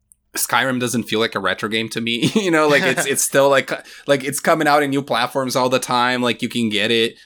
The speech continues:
Speaker 1: like, for free everywhere, like, or, like, super cheap. Like, but it was a sealed copy of Skyrim. But they also sold, uh, a sealed early copy of The Legend of Zelda for eight hundred and seventy thousand dollars,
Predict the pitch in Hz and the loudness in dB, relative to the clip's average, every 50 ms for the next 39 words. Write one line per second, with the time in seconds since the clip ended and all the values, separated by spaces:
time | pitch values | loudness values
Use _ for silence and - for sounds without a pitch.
0 | _ _ 117 113 113 107 - - - 127 113 - - - 104 101 101 107 107 104 | _ _ -2 0 0 -2 -4 -6 -6 -4 -4 -4 -2 -2 0 0 2 2 0 0
1 | 104 110 107 110 110 107 107 107 107 107 104 101 98 90 - - - 113 104 101 | -2 -4 -2 0 0 2 2 2 2 2 2 0 -2 -2 -6 -12 -4 0 0 0
2 | 98 98 98 92 - - - 104 - - 107 - - - 92 92 98 107 - _ | 2 0 -2 -4 -4 -6 -6 -6 -6 -6 -4 -4 -2 -2 -2 -4 -6 -8 -10 _
3 | - 104 92 92 98 - - _ - _ _ 117 110 110 104 120 123 120 110 113 | -14 -12 -10 -10 -10 -12 -14 _ -20 _ _ 0 0 0 0 2 2 2 2 0
4 | - - - 139 131 120 - - 113 110 110 107 95 - - - 104 101 101 92 | -4 -2 2 2 2 2 0 -2 -4 -2 -2 -4 -6 -4 -4 -4 -2 -2 -2 -4
5 | 85 90 98 _ _ _ _ - 123 120 123 117 123 139 139 - 147 - - 143 | -6 -10 -14 _ _ _ _ -2 0 0 2 2 2 2 0 0 -4 -2 0 2
6 | 131 127 123 120 120 117 120 - _ _ _ - 113 110 110 107 104 - 117 113 | 4 4 4 4 2 0 -2 -10 _ _ _ -2 0 2 2 2 2 0 -2 -2
7 | - - - 160 165 175 165 - 135 135 139 139 135 127 - 123 131 127 135 127 | -2 0 2 2 2 2 2 0 2 2 2 2 0 -2 -2 -2 -2 0 0 -2
8 | 117 - 120 110 113 113 117 113 135 139 135 131 123 - - 123 117 117 110 107 | -2 0 0 0 0 0 -2 -2 -4 -6 -6 -6 -6 -2 0 0 0 2 2 2
9 | 101 98 110 - _ _ _ _ - 120 117 - - 117 123 123 123 127 127 131 | 0 0 -2 -4 _ _ _ _ -2 -2 -2 0 0 -2 -2 0 0 -2 0 0
10 | 123 120 117 110 - - 120 113 113 110 101 - _ - 113 110 110 110 107 120 | 0 0 0 -2 -2 -2 -2 -2 -2 -4 -4 -6 _ -4 -2 -2 0 -2 -2 -4
11 | 107 104 104 101 98 98 98 98 95 98 - - - - _ | -2 -2 0 0 0 0 0 -2 -2 -2 -2 -2 -4 -4 _